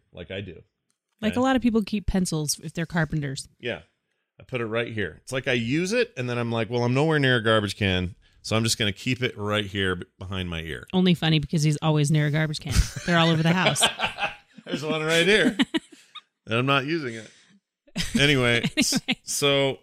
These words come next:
Speaker 1: I put this thing behind my, my ear whenever I did it. I don't remember when I did it. And then while you had this fresh pot of authentic Southern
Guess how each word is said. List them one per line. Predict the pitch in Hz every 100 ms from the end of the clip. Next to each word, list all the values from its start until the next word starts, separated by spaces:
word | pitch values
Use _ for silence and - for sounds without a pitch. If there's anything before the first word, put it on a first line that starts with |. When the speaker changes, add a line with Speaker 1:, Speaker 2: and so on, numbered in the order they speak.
| -
Speaker 1:
I |
put | 120 180
this | 170 170
thing | - 156
behind | 147 147 147
my, | 135 123 113
my | 117
ear | 104 113 135
whenever | 147 120 120 107
I |
did | 95 92
it. | 110
I | 107
don't | 107
remember | 98 104 101
when | 95 95
I | 92
did | 113
it. | 110 98 _ _ _ _
And | 110
then | 113 117 113 104
while | 110 110
you | 120 135
had | 131 123
this | 113
fresh | - 120 110 -
pot | - 104 95
of | 104 95 90 - _ _ _ _ _ _ _ _ _ _ _ _
authentic | 147 - - 123 110 101 -
Southern | - 127 113 104 98 90